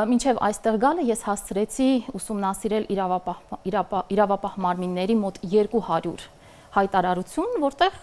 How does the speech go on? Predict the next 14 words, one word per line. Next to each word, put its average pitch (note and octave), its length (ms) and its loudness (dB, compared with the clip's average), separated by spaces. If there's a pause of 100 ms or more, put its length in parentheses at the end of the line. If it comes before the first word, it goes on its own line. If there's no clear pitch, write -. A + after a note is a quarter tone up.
նշված C4 480 2
էին F4+ 240 -4 (340)
այն A#3+ 240 4 (100)
բոլոր G#3+ 400 2
տնտեսվարողները, F#3+ 920 -4
որոնք A3 280 -4 (100)
տարիներ A3 560 2
շարունակ F#3 680 -4
թաքցրել G3+ 500 -6
են C4 160 -4
այդ G#3 160 -10
հարկերը։ - 480 -8 (1500)
Բացի C#4+ 380 6
դրանից, D#4 540 6